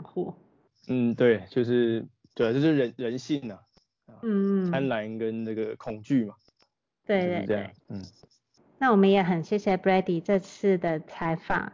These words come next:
Speaker 1: 那也很开心啦，就是因为毕竟我们两个人都是买在青埔，然后可以彼此分享一下，哎，我们买的，买房的一些经验。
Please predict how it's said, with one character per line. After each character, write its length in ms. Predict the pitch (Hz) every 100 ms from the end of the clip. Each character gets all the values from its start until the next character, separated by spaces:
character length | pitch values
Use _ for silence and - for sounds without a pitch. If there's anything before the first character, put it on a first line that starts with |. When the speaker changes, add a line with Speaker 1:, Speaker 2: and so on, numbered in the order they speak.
| - -
Speaker 1:
那 140 | 185 185
也 180 | 196 175
很 160 | 175
开 240 | 170 202 196
心 240 | - 190
啦， 180 | 185 165
就 160 | 226
是 140 | 226 233
因 80 | 240
为 80 |
毕 140 | 220 220
竟 160 | 208
我 80 | 185
们 180 | 165 165
两 160 | 170 160
个 100 | 170
人 200 | 170 175
都 100 | 185
是 160 | 202
买 180 | 185 170
在 160 | 180 180
青 380 | - 190 180
埔， 320 | 185 - 165 139
然 180 | 156
后 60 | 165
可 160 | 175 180
以 100 | 170 - -
彼 160 | 180
此 180 | 180 180
分 260 | - 180 180
享 240 | 185 180
一 140 | -
下， 220 | 175 190 175
哎， 180 | 185
我 100 | 180
们 160 | 170 165
买 220 | 175 147
的， 220 | - - - _
买 160 | 185 170
房 180 | 180 175
的 120 | 190
一 80 | 190
些 180 | 190
经 300 | 185 196 196
验。 180 | 214 220